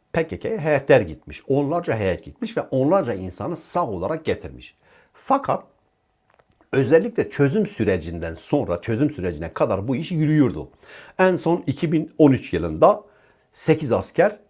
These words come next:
biliyorsunuz birden P K K'ye esir düşmüştü. Ve tam sü-, çözüm süreci başlarken P K K lideri Abdullah Öcalan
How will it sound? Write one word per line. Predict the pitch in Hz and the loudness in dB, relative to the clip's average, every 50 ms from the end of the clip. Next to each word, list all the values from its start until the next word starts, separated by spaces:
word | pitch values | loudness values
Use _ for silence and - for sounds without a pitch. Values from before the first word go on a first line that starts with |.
| _ _ _ _ _ | _ _ _ _ _
biliyorsunuz | - 143 131 110 101 85 - 98 95 90 87 113 | 0 2 2 2 0 -2 -4 -4 -6 -2 2 4
birden | 165 139 101 95 147 190 294 - - | 4 4 4 2 0 -2 -4 -4 -4
P | 151 143 143 | -2 -2 -2
K | 208 196 | -4 -6
K'ye | - 196 113 - - - | -4 -2 -2 0 0 0
esir | 139 131 - 143 120 101 | -2 0 0 -2 -2 -2
düşmüştü. | 87 76 - - 69 - - - - - _ _ _ _ _ _ _ - - - - _ _ - | -6 -12 -12 -14 -16 -16 -18 -20 -20 -20 _ _ _ _ _ _ _ -20 -20 -20 -20 _ _ -2
Ve | 107 120 - | -2 -2 0
tam | - - 220 262 | 0 -2 -2 -2
sü-, | - - - 165 175 170 | -4 -2 0 0 0 0
çözüm | - - 135 131 165 240 226 | 0 0 2 2 2 0 -2
süreci | - - 113 107 90 101 87 80 80 | -2 -2 -2 -2 -2 -2 -2 2 4
başlarken | 113 113 - - 254 254 - - - 123 - 254 - _ _ _ _ _ _ _ _ _ _ _ _ | 4 4 4 2 -2 -2 0 0 -2 -4 -4 -6 -12 _ _ _ _ _ _ _ _ _ _ _ _
P | - 170 185 | 0 0 2
K | 170 151 107 | 2 0 0
K | 104 113 | 0 0
lideri | 107 135 135 92 87 87 90 | 0 0 0 0 0 0 0
Abdullah | 90 - - - 107 98 92 - - | 0 -2 -2 -4 -4 -4 -4 0 0
Öcalan | 139 123 98 85 73 87 117 147 175 | 0 0 2 0 0 0 0 -2 -4